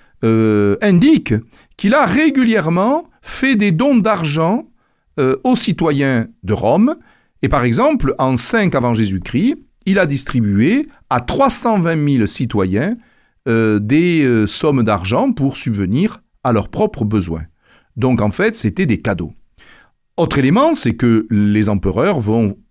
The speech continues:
offrir des spectacles dans les amphithéâtres et les théâtres, mais également les thermes, les thermes qui vont devenir à l'époque impériale des monuments extrêmement usités et extrêmement prestigieux.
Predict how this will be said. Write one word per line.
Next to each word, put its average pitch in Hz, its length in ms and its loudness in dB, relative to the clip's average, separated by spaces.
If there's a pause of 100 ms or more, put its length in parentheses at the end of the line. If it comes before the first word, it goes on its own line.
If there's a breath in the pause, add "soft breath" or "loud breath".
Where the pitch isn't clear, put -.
offrir 127 400 -4
des 90 120 -4
spectacles - 720 -2
dans 98 160 -4
les 101 300 -2
amphithéâtres 92 760 -4 (140)
et 87 60 -8
les 90 100 -4
théâtres, 185 560 -4 (600 loud breath)
mais 214 180 2
également 170 440 2
les 123 180 -2
thermes, 107 380 -2
les 113 180 -2
thermes 170 320 0
qui - 120 -8
vont 131 120 0
devenir 139 560 0
à 120 40 2
l'époque 120 320 -2
impériale 120 640 0 (240 loud breath)
des 120 160 0
monuments 127 580 2
extrêmement 147 920 -2
usités 135 760 0
et 123 80 4
extrêmement 113 440 0
prestigieux. 156 840 0